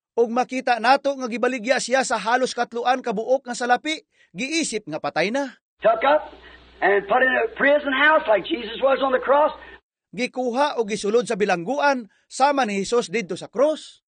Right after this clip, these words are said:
Speaker 2: One man lost and one man saved.
Speaker 1: Usa ka tawo ang nalaglag, ug usa ka tawo ang naluwas.
Speaker 2: And was taken from there to the right hand of Pharaoh.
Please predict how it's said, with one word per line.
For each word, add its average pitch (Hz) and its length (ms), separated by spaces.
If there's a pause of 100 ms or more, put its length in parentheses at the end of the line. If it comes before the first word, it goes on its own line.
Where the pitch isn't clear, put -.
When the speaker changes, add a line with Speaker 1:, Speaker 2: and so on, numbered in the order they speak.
(120)
Speaker 2:
One 247 240
man 262 240
lost 277 320
and 254 80
one 269 240
man 285 320
saved. 311 320 (320)
Speaker 1:
Usa 226 240
ka 196 160
tawo 254 320
ang 226 160
nalaglag, 240 560 (400)
ug 269 160
usa 277 320
ka 196 80
tawo 202 320
ang 170 160
naluwas. 202 720 (160)
Speaker 2:
And 208 160
was 208 160
taken 254 300
from 254 100
there 254 240
to 240 160
the 233 80
right 233 320
hand 233 240
of - 160
Pharaoh. 170 400